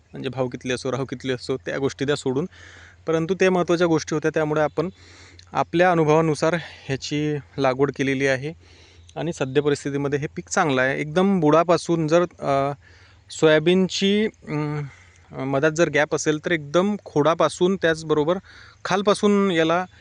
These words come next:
अ, शेंगा निघतात, शेंगा लागतात आणि चांगला, अं, माल होतो. उत्पन्न किती होईल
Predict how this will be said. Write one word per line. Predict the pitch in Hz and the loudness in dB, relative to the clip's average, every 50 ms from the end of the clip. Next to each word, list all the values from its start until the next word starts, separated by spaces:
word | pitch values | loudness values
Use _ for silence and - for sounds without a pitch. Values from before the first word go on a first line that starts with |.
| - _ - _ _ _ _ _ _ - | -20 _ -20 _ _ _ _ _ _ -14
अ, | 185 147 139 135 139 131 | -8 -6 -4 -4 -4 -2
शेंगा | - - 151 147 147 151 151 160 170 151 135 - - - - - - _ - | 0 0 0 2 2 2 2 2 0 -2 -6 -12 -18 -20 -20 -20 -20 _ -8
निघतात, | 151 143 143 147 135 _ - 165 160 - - | -4 -2 -2 -2 -2 _ 0 0 0 0 -8
शेंगा | - - 147 131 131 139 | -8 -4 -4 0 2 2
लागतात | 139 135 123 _ _ - 151 - | 2 2 -2 _ _ -6 -4 -2
आणि | 160 165 185 | -2 -2 -2
चांगला, | 196 - - 180 170 170 175 180 190 196 - - - _ _ _ _ - _ - _ - _ _ _ _ - | -2 2 4 4 4 4 2 4 2 2 0 -2 -8 _ _ _ _ -20 _ -20 _ -20 _ _ _ _ -8
अं, | 143 135 135 135 135 139 139 135 135 135 139 143 143 143 143 135 - _ _ - | -4 -2 -2 0 0 0 -2 -2 -2 -4 -4 -4 -6 -6 -8 -10 -12 _ _ -8
माल | 156 143 147 151 160 160 | -2 2 2 2 2 2
होतो. | 135 131 _ - 143 175 190 _ - - - - - - - _ _ _ | -2 -4 _ 0 -2 -2 -2 _ -20 -20 -20 -20 -20 -20 -20 _ _ _
उत्पन्न | - 160 _ - 208 214 202 | -6 -4 _ 2 4 4 4
किती | - 190 180 | 0 0 2
होईल | 208 180 170 190 196 196 | 2 4 4 4 4 2